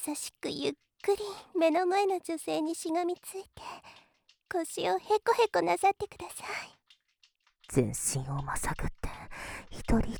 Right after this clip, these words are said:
Speaker 2: 人の発育を確かめていく。種まき相手を選ぶ、最高の時間だ。
Speaker 1: 私たちも、耳元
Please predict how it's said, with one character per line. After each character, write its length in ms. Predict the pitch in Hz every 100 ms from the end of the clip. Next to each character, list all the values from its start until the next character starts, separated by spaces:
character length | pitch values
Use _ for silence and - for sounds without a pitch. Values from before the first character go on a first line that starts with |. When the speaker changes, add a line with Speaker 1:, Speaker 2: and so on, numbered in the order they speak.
| -
Speaker 2:
人 160 | 226 -
の 60 | 151
発 440 | - - - -
育 220 | 190 -
を 20 | - -
確 280 | - - -
か 160 | 262 262
め 120 | 247
て 100 | - -
い 60 | - -
く。 160 | - - - _ _ _ _ _ _ _ _ _ _ _ _ -
種 300 | - 131 139
ま 120 | 139
き 160 | - 156
相 180 | 156 156
手 140 | -
を 100 | 127
選 80 | 127 127 -
ぶ、 80 | - - - - - - -
最 540 | - - - - - -
高 260 | - 220
の 100 | 226 233
時 220 | - -
間 240 | - 220 -
だ。 240 | - - - _ _ _ _ _ _ _ _ _
Speaker 1:
私 480 | - 294 311 - - -
た 100 | 339
ち 160 | -
も、 60 | 277 277 302 - _ _ _ _ _ _ 302
耳 300 | 302 311 311
元 200 | 330